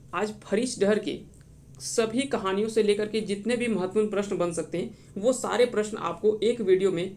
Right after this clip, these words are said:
यहाँ से कंप्लीट आपका होने वाला है।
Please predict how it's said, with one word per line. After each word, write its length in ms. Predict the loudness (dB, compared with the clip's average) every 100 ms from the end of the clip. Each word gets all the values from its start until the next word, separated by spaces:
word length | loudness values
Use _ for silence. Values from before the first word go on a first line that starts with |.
| -10
यहाँ 260 | -4 -2 -2
से 140 | -4 -4
कंप्लीट 400 | -4 -2 -4 -2
आपका 340 | -4 -4 -8 -10 -20 -6
होने 160 | -2 0
वाला 200 | 0 -4
है। 200 | -8 -14